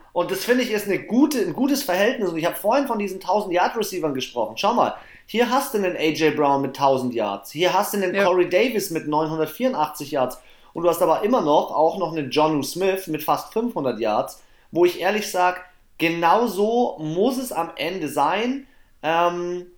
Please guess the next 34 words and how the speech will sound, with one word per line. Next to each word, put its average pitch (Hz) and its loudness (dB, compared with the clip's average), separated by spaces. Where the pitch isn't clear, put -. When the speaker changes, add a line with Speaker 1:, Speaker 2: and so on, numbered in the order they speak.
Speaker 1:
das 196 0
ist, - -6
äh, 165 2
das 165 -4
Beispiel 190 0
oder 143 0
das, 139 -10
äh, 135 -6
ein 139 -2
Paradebeispiel 180 0
für 156 -2
Run, 151 0
äh, 156 4
Pass 165 -2
Plays 185 -2
in 165 -8
einem 165 -4
guten 190 -10
Verhältnis. 190 -4
Ähm, 147 0
ja, 147 4
und 143 -2
auch, 196 2
aber 226 2
auch 262 2
in 269 2
der 240 0
Defense, 220 2
Speaker 2:
Ja, 156 4
und 180 -6
Speaker 1:
muss 170 -4
ich - -14
ehrlich 185 -2
sagen, 175 -2